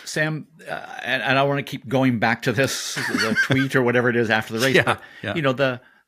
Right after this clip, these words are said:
Speaker 1: uh, uh, driving a race car at the limit, a-, a-, any top driver will tell you, it is easier to do that than to drive something
Speaker 2: Mm.
Speaker 1: less than the limit.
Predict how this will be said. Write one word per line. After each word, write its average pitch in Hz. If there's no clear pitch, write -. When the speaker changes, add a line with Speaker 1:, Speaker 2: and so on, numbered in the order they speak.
Speaker 1:
uh, 117
uh, 151
driving 180
a 180
race 143
car 143
at 120
the 123
limit, 113
a-, 160
a-, 180
any 185
top -
driver 110
will 117
tell 123
you, 95
it 165
is 143
easier 165
to 151
do 147
that 135
than 123
to 117
drive 113
something 120
Speaker 2:
Mm. 101
Speaker 1:
less 107
than 98
the 90
limit. 78